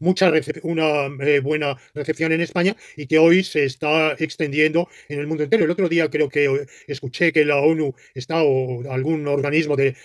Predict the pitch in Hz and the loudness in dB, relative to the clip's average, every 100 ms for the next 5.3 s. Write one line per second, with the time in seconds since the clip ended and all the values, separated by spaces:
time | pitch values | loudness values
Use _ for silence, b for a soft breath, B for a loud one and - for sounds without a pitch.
0 | B 143 143 175 151 135 160 151 139 131 | B 0 2 4 2 0 -2 -2 0 0
1 | 151 147 131 135 B B - 147 139 139 | 0 -2 -4 -6 B B -6 -2 0 -2
2 | 123 165 151 127 b b 139 151 143 131 | -2 0 0 -2 b b -6 -4 -4 0
3 | 151 151 131 131 143 131 123 b b b | 2 2 0 -4 -4 -6 -10 b b b
4 | 131 139 151 139 131 135 135 - 120 - | -12 -6 -6 -2 0 2 0 -2 -10 -2
5 | 160 143 | -2 -2